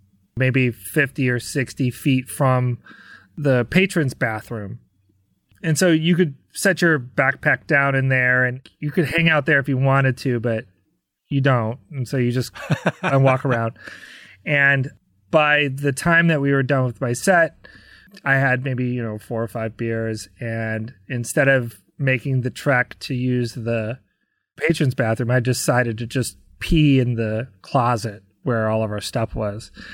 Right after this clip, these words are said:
Well, when I started doing that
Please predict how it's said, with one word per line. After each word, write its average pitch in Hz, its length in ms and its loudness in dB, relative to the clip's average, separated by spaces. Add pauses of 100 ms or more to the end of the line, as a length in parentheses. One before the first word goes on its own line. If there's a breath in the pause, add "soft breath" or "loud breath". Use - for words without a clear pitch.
(500 loud breath)
Well, 143 480 4
when 143 480 0 (960)
I 147 240 0 (380)
started 160 520 0
doing 147 380 4
that 120 380 2